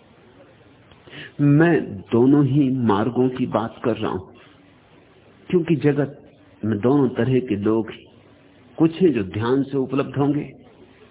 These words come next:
उनके लिए मैं विश्लेषण भी करता हूं, उनके लिए मैं तर्क की बात भी बोलता हूं।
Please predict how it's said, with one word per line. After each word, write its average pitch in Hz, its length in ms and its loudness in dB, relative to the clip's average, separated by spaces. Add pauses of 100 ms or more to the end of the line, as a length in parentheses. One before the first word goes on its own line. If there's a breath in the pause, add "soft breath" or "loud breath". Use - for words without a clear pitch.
(720)
उनके 240 340 8
लिए 277 240 8
मैं 247 160 8
विश्लेषण 202 640 4
भी 269 140 8
करता 160 300 2
हूं, 117 80 2 (2500 loud breath)
उनके 240 280 8
लिए 269 200 8
मैं 233 180 10
तर्क - 640 2
की 202 100 4
बात 139 320 4
भी 131 260 4
बोलता 214 380 6
हूं। 101 160 -4